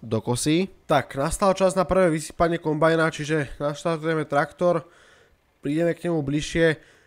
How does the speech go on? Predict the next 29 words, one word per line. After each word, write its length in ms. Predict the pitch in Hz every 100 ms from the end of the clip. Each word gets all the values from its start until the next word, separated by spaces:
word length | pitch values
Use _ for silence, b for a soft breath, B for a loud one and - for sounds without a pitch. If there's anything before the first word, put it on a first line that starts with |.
| b -
a 240 | 120 131
som 240 | - 151
teraz 240 | 165 160 147
zvedavý, 320 | 156 156 156
že 160 | 143 147
koľko 220 | 151 165
nám 160 | 156 151
toho 160 | 151
zaplní. 640 | 147 143 156 165 165 165 -
A 640 | - 139 143 143 143 147 151 165
nakoniec 320 | 226 269 254
to 160 | -
nebolo 240 | 214 214 165
dvadsať 280 | 175 - -
percent 440 | 165 151 160 180 185 -
na 160 | 143
jeden, 400 | 147 151 143 151
e, 40 | 143 - 135 135 135
ten 80 | 147
rad, 320 | 139 151 - B B B B
ale 240 | - 135
bolo 320 | 139 139 160 165
to 80 |
niečo 160 | 160 170
medzi 160 | 160 -
sedemnásť 400 | 170 165 151 147
a 0 |
osemnásť 340 | 170 165 147 165
percentami, 640 | 147 160 151 165 160 165